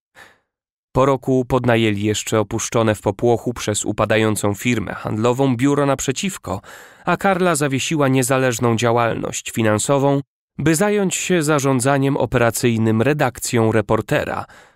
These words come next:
pozyskiwaniem pieniędzy dla gazety z emisji akcji i papierów dłużnych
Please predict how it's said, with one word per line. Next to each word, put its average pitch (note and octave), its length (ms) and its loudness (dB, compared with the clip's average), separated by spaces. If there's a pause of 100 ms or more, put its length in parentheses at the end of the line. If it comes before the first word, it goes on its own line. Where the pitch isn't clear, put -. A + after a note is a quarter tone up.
pozyskiwaniem C3+ 800 2
pieniędzy B2 580 0
dla G#2 180 -6
gazety A#2 400 -2
z - 140 -6
emisji B2+ 420 0
akcji E3+ 460 -4
i E3 60 -4
papierów D3 480 0
dłużnych C3 580 -2